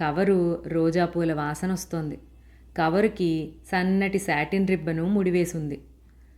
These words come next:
శ్రీపతి from అడ్రస్ చదివి, శ్రీపతి from అడ్రస్ చదివి, "ఇది పీలేరు జమీన్ నుండి వచ్చింది, ఏముందో చూడండి,"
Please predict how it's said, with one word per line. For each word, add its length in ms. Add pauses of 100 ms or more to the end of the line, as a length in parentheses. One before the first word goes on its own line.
(160)
శ్రీపతి 680
from 360
అడ్రస్ 380
చదివి, 460 (920)
శ్రీపతి 800
from 220
అడ్రస్ 400
చదివి, 500 (340)
"ఇది 340
పీలేరు 560
జమీన్ 340
నుండి 220
వచ్చింది, 520 (280)
ఏముందో 440
చూడండి," 560